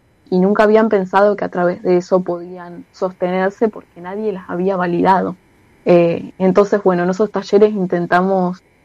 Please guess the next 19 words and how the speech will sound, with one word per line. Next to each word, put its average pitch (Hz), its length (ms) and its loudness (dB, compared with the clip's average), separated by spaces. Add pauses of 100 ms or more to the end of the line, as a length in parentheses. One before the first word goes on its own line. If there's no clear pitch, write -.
reforzar 190 560 4
esa 208 180 0
autoestima, 190 920 0
intentar 180 580 0
de 196 160 2
que, 175 300 -2
de 180 160 -2
que 180 120 0
puedan 208 480 2
salir 190 360 0
de 196 80 0
a 180 60 -2
poco 185 340 0
de 180 80 -2
ese 180 180 -14
círculo 202 560 -18
y 190 120 -12
empoderarse 175 720 -4
económicamente, 185 1080 0